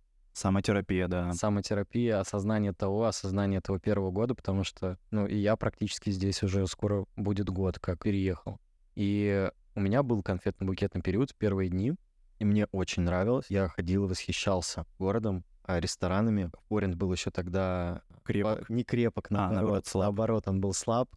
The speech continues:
Speaker 2: по отношению к евро, и там один форинт был чё-то пятьсот пятьдесят, о, э,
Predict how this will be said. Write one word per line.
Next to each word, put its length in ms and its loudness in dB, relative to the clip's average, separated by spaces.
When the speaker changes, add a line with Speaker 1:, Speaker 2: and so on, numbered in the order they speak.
Speaker 2:
по 80 0
отношению 480 0
к 80 -18
евро, 340 2
и 140 -2
там 300 0
один 220 0
форинт 380 0
был 120 -2
чё-то 220 -2
пятьсот 300 -2
пятьдесят, 340 -2
о, 280 0
э, 120 0